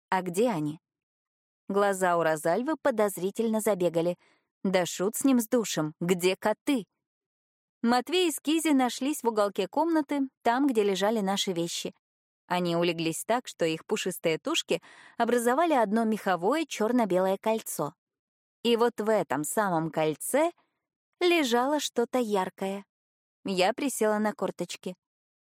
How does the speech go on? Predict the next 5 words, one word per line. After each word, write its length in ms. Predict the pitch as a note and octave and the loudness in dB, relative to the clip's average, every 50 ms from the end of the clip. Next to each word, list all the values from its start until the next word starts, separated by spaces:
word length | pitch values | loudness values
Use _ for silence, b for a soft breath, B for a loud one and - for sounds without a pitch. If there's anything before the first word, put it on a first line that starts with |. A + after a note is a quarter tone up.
| _ _ _ _ _ - | _ _ _ _ _ -6
Между 420 | F#3+ F#3+ F#3 F3+ E3+ E3 E3 D#3+ | -4 -2 0 -2 -2 -2 -2 -2
котов 480 | - D#3 D#3 D3+ - - G3+ C#4 C#4 - | 0 -2 -4 -2 -2 -2 -2 -2 0 0
лежали 440 | C4+ A#3+ A3+ G3+ G#3+ G#3+ G#3 G#3+ G3+ | 0 0 0 0 0 0 0 0 -2
два 340 | F3 E3 E3+ F3+ G3+ A#3 | -4 -4 -2 0 0 -2
пушистых 600 | C4+ - - C#4 - - A3 A3 - - - G#3+ | -2 -4 -8 -6 -4 -4 -4 -4 -4 -6 -10 -10